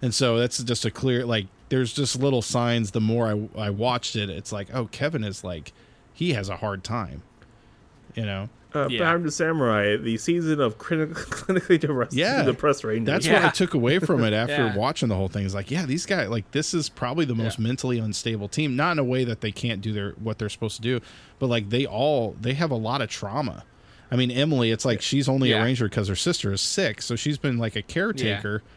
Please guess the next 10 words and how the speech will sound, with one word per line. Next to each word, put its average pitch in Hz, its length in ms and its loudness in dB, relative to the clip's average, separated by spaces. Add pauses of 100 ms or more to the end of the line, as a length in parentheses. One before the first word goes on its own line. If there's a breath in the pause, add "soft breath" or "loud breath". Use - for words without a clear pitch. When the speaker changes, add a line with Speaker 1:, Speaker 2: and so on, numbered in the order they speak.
Speaker 1:
That's 190 220 -2
really 107 220 -2
hard. 110 420 0 (100)
And 113 140 -2
now 139 180 0
she's 120 240 -2
away 131 280 0
from 123 160 -4
her 113 100 -2
sister, 113 520 -2